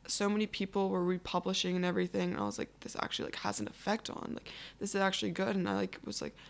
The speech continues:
"I wanna be a part of this. Like, I wanna be able to, like, spread my story as well and, like,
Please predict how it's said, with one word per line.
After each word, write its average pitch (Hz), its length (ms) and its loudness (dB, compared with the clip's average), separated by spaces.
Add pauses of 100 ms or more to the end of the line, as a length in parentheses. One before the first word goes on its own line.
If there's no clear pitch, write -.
(420)
"I 185 100 2
wanna 220 140 4
be 185 120 0
a 175 40 0
part 185 240 4
of - 80 0
this. - 280 0
Like, - 120 -6 (460)
I 190 80 6
wanna 208 160 6
be 208 60 4
able 196 140 4
to, 196 40 2
like, 190 160 0
spread 185 280 2
my 185 180 2
story 180 420 2
as 180 160 2
well 180 320 6
and, 185 140 0
like, 175 180 -2